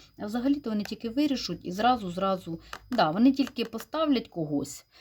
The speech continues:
Скоріше всього, що це буде, я не знаю, це буде якась, я вже колись дивилась, до речі, і мені впало, що це буде чиясь дитина, чийсь син. Вони там когось мітять поставити на, е, з свого окруження,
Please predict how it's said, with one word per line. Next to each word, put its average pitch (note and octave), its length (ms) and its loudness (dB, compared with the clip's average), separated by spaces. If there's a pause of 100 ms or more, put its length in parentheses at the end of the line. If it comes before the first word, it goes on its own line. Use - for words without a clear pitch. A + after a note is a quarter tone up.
(280)
Скоріше G#3 260 -4
всього, G3+ 380 -2
що G#3 160 -2
це G3 140 -4
буде, G3 320 -2
я G3+ 80 2
не A#3+ 100 4
знаю, D#3 300 -4
це - 120 -8
буде A3 260 -2
якась, A#3 380 -4 (320)
я B3+ 80 -4
вже C#4 100 4
колись C#4 260 4
дивилась, C4 380 0
до F3+ 140 -2
речі, F3 400 -2
і F#3+ 100 -4
мені B3 360 8
впало, B3+ 580 -2
що - 120 -8
це A#3 140 -8
буде G#3 140 -8
чиясь G#3 320 -4
дитина, D#3 560 -4 (340)
чийсь A#3 280 0
син. D3 460 2 (360)
Вони F#3 220 0
там G3+ 180 -4
когось G3 380 -4
мітять F#3+ 300 -4
поставити G#3 600 -4
на, D#3 480 0 (440)
е, D#3+ 280 -4
з E3+ 160 -12
свого G3 460 -2
окруження, F#3+ 720 0